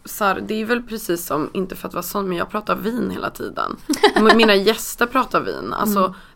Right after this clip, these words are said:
Speaker 1: det betyder ju inte att man är så här alkis
Speaker 2: Nej.
Speaker 1: för det. Och sen om du gillar att gå ut och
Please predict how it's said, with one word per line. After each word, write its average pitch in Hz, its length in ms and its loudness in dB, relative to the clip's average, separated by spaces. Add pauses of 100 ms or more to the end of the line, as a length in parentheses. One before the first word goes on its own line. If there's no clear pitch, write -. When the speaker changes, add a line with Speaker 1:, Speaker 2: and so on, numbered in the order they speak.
Speaker 1:
det 196 400 -6
betyder 220 380 -2
ju 208 60 2
inte 185 160 -4
att 170 120 -8
man 170 160 0
är 151 120 -4
så - 180 -4
här 107 260 2 (680)
alkis 240 560 -6
Speaker 2:
Nej. - 160 -6
Speaker 1:
för 196 80 -4
det. - 220 -6 (340)
Och 185 100 -6
sen 202 220 4
om 247 100 2
du 180 120 4
gillar 170 280 2
att 156 80 -4
gå 170 120 0
ut 151 140 -8
och 147 300 2